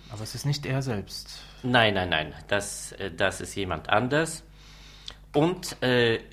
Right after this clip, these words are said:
Speaker 2: diese neun Stimmen für den, mm, Bürgermeister Ciszewicz s-, bedeuten praktisch einen, äh,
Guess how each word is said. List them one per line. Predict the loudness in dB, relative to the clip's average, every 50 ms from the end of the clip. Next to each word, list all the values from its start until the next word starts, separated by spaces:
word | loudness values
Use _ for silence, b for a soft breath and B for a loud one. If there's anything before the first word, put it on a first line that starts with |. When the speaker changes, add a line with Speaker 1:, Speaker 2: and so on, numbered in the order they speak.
| -20 -18 -10
Speaker 2:
diese | -6 -2 -2 0 2 2 2
neun | 2 4 6 6 6 6 4 2 0
Stimmen | -2 -2 0 0 2 2 4 2 2 0 -2
für | -6 -8 -6 -2 0 0 0 0
den, | -2 -2 -2 0 0 0 -2 -4 -6 -8 -8
mm, | -6 -4 -4 -2 -2 -2 -4 -6 B B B B B B B B B B
Bürgermeister | B 0 2 2 4 2 2 4 4 2 2 0 -2 0 2 4 4 4 2 -2 -8
Ciszewicz | -8 -6 -4 0 0 0 0 0 -2 -6 -6 -6 -10 -10
s-, | -10 -8 -8 -6 -6 -8 -8 -10 -14
bedeuten | -6 -2 0 4 6 6 6 6 2 0 -4 -6 -6 -2
praktisch | 0 2 2 2 2 0 -8 -8 -6 -2 0
einen, | 2 2 2 2 0 0 -2 -2 -4 -6 -6
äh, | -4 -2 -2 0 0 -2